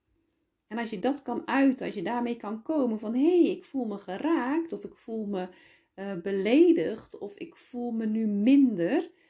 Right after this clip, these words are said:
ik voel me, ehm, niet goed behandeld," dan kan je daar dus mee komen.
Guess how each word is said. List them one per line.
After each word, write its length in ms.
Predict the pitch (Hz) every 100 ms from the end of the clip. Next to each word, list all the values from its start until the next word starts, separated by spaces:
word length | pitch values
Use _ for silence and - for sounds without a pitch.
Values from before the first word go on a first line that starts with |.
| _ _ -
ik 200 | 208 _
voel 380 | - 220 220
me, 500 | 220 208 202 202 180
ehm, 640 | - 180 185 185 185 185 196
niet 300 | 220 - -
goed 460 | - - 254 254 -
behandeld," 880 | 165 175 226 339 277 170 190 220 -
dan 180 | 202
kan 220 | - 294 311
je 80 |
daar 200 | 220 214
dus 180 | 208 202
mee 200 | 196 180
komen. 520 | - 262 190 120 139